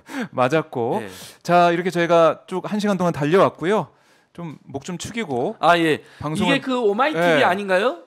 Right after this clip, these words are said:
Speaker 1: 오마이 뉴스에서
Speaker 2: 예.
Speaker 1: 나온 카페 오마이뉴.
Speaker 2: 그러니까 카페
Speaker 1: 피피엘,
Speaker 2: 오마이뉴. 예.
Speaker 1: 피피엘 하고 있습니다. 안진걸 소장이 피피엘. 맛이 어떻습니까?
Speaker 2: 저는 근데
Speaker 1: <laughs> 네.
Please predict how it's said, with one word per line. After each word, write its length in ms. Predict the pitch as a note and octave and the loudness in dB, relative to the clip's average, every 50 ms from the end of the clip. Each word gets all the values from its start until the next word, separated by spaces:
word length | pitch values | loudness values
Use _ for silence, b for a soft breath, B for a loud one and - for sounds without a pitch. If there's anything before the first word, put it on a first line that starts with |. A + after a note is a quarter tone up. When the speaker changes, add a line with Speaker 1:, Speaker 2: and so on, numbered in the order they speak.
| _ _ _ | _ _ _
Speaker 1:
오마이 480 | D3+ E3 F#3 A3 A#3 - - A3+ A3 D#3 | -6 0 4 4 4 4 2 -4 -4 -4
뉴스에서 480 | D#3 F#3+ - - - - G3 G3 G#3+ A3 G#3+ | -4 -6 -6 -8 -2 0 2 4 6 6 4
Speaker 2:
예. 60 | G3 | 4
Speaker 1:
나온 300 | E3 D3 B2 E3 E3 D3 B B B B B | 2 0 0 0 -2 -4 B B B B B
카페 260 | - G3 G#3+ G#3+ - A#3+ | 2 2 4 6 6 6
오마이뉴. 400 | F3 D#3+ E3 E3+ D#3+ D3 C3+ B2 | 6 6 6 4 2 2 2 0
Speaker 2:
그러니까 300 | A3+ B3 A#3+ A#3+ A3+ G3 | 0 0 -2 -4 -6 -4
카페 180 | - - A#3+ B3+ | -2 0 0 0
Speaker 1:
피피엘, 280 | G#3+ F3 - A#3 G#3 E3+ | 2 4 6 6 6 6
Speaker 2:
오마이뉴. 120 | D3+ C3+ C#3 | 4 0 -2
예. 40 | D3+ | -2
Speaker 1:
피피엘 280 | - C4 C4+ C4+ C4 A3 | 0 0 4 4 6 6
하고 120 | G3+ F3+ D#3+ | 6 6 4
있습니다. 560 | D3+ - D#3+ C#3+ C3+ B2+ B2 C#3+ G3 B3 A#3+ - | 0 -2 -4 -4 -2 0 0 0 0 -2 -4 -4
안진걸 340 | C#3 D3 C#3+ E3 D#3+ D3+ C#3 | -4 -2 -2 0 -2 -2 -2
소장이 340 | D3 B2+ C3+ - D3 C3 | -2 -4 -6 -6 -8 -8
피피엘. 360 | C3+ - F3+ - - D#3 B2 b b b b b b | -8 -10 -12 -6 -6 -6 -6 b b b b b b
맛이 220 | - E3 D#3+ G3+ | 0 2 4 4
어떻습니까? 640 | F3+ - - D3 - - B2 A2 G#2+ - G#2 F#2 - b b b b b b | 2 2 0 -4 -4 -6 -10 -12 -10 -10 -12 -12 -12 b b b b b b
Speaker 2:
저는 200 | - - G3+ A3+ | -4 -2 -2 -2
근데 680 | A3 G#3+ G#3+ G#3+ A3 G#3 G#3+ A3+ G#3+ F3 B2+ G2+ F2+ E2+ | -2 -2 0 2 4 4 4 4 2 0 -2 -4 -8 -10
Speaker 1:
<laughs> 200 | - - D#3+ - | -8 -6 -6 -4
네. 80 | - C#3+ | -4 -8